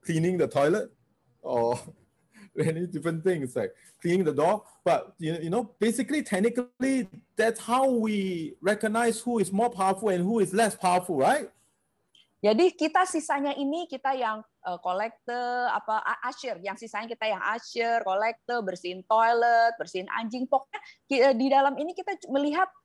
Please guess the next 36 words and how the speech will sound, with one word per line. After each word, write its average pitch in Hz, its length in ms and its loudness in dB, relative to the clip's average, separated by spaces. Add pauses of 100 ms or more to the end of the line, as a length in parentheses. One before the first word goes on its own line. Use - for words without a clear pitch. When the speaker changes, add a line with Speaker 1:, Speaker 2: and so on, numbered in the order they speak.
(240)
Speaker 2:
eh, 277 320 2
karena 262 240 -2
ada 240 160 0
dua, 277 240 0
yang 262 80 -2
satu 262 240 -6
berbicara, 240 400 -4
yang 240 160 -6
satu 240 160 -4
melayani, 240 480 -2 (320)
kita 320 240 -6
bisa 285 160 0
Speaker 1:
Iya. 285 80 0
Speaker 2:
langsung 285 200 -6
tahu 285 200 -4
siapa 311 360 2
yang 311 120 0
lebih 254 200 0 (120)
berkuasa 285 480 -2
dan 240 120 -8
siapa 254 280 -6
yang 220 240 -8
enggak. 139 200 -4 (680)
Speaker 1:
Because 277 320 -2 (200)
we 190 160 -2
only, 254 440 -2 (120)
the 175 80 0
problem 247 340 0
is 190 140 0
we 185 120 -2
only 240 280 0
recognize 220 560 0
these 262 360 0
two, 190 460 -2 (100)
so 277 280 -2
we 202 320 -2